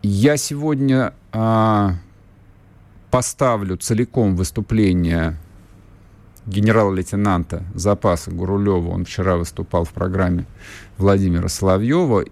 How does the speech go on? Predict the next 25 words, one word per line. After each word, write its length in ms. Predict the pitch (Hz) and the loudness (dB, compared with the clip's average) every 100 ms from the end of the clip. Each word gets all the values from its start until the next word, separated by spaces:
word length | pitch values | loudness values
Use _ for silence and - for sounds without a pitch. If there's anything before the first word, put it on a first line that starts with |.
| - | -6
и 540 | 95 90 87 90 90 | -2 0 0 0 -2
вот 280 | 90 92 92 | -2 -2 0
это 160 | 87 98 | 0 0
настолько 400 | 98 - 90 87 | 0 2 0 0
концентрированное, 1080 | - 95 107 104 104 101 90 87 85 87 90 | 0 0 2 2 2 2 2 2 0 0 -2
настолько 540 | 87 - 95 85 95 | -2 -2 -4 -4 -6
точное, 920 | - 104 90 - 90 87 87 85 85 78 - - | -2 0 0 -2 -4 -2 -2 -2 -4 -6 -8 2
точный 360 | 113 - 92 | 4 4 -2
комментарий 500 | - 95 95 101 87 | -2 -2 2 2 2
военного 580 | 85 92 95 87 85 82 | 2 0 0 -2 -4 -6
человека, 560 | - 98 92 131 165 - | -6 -4 -2 -2 -4 -8
что 200 | - 98 | -6 -2
я 180 | 127 | -2
даже, 420 | 101 104 95 92 87 - - - - | 0 -2 -2 -2 -6 -12 -18 -18 -12
а, 180 | - 92 | -2 2
не 160 | 104 117 | 4 4
буду 240 | 117 98 | 4 4
его 220 | 92 90 | 4 4
ни 140 | 92 104 | 4 2
пересказывать, 1300 | 104 98 - - - 151 113 110 98 90 - - - | 2 0 -4 0 2 2 -2 -6 -4 -6 -8 -8 -4
а, 200 | 92 90 | -2 0
ни 280 | 92 95 | 0 0
там 220 | 87 87 90 | -2 -2 0
нарезать 440 | 90 95 95 87 | 0 0 0 -2
кусками. 640 | - 98 - 143 143 104 | -6 -10 -2 0 2 -2